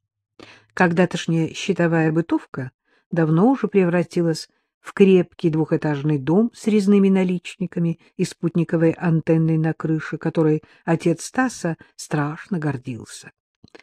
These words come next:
И отопление в доме имелось от котла,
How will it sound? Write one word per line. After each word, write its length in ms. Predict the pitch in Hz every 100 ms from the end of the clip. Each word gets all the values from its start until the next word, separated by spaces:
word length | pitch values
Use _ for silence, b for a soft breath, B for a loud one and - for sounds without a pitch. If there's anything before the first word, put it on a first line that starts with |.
| _ -
И 60 |
отопление 720 | 165 185 175 180 190 175 175
в 40 | 151
доме 380 | 165 151 151 -
имелось 640 | 170 160 165 147 147 - -
от 220 | 180 -
котла, 640 | - 131 - 139 180 220